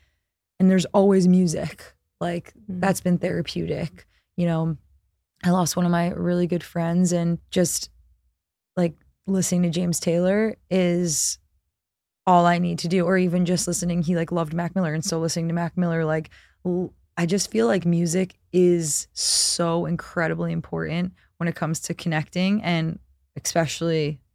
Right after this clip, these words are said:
Speaker 1: grieving and
Speaker 2: Mm-hmm.
Speaker 1: loss. And I think there's a lot to be, lot to be said there.
Speaker 2: I mean, we talk about visceral memories. I think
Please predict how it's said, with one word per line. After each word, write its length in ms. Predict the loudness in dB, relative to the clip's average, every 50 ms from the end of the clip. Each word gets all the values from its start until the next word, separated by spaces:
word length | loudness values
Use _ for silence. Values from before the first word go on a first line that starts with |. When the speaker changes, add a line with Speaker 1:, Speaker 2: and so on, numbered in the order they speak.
| _ _ -10
Speaker 1:
grieving 540 | -10 -8 -8 -8 -8 -8 -8 -8 -8 -8 -8
and 100 | -8 -6
Speaker 2:
Mm-hmm. 280 | -4 -2 0 2 2 2
Speaker 1:
loss. 260 | 0 0 -2 -4 -6
And 260 | -6 -8 -10 -10 -12
I 500 | -12 -16 -20 _ _ _ _ _ _ _ _
think 160 | -6 -4 -4
there's 160 | -4 -6 -6
a 40 | -6
lot 160 | -6 -8 -8 -10
to 100 | -12 -12
be, 320 | -10 -8 -8 -8 -8 -10 -12 -16
lot 120 | -18 -16 -16
to 80 | -14 -10
be 80 | -8
said 300 | -8 -8 -8 -8 -10 -10
there. 280 | -8 -6 -6 -6 -6 -8 -10 -6 _ 2
Speaker 2:
I 40 | 4
mean, 160 | 6 6 6 6
we 80 | 4
talk 180 | 4 2 0 2
about 160 | 2 0 2
visceral 400 | 2 2 2 2 2 2 4 4
memories. 500 | 4 4 4 4 4 4 4 2 2 2
I 120 | 0 0
think 380 | 0 0 -2 -2 -2 -2 -6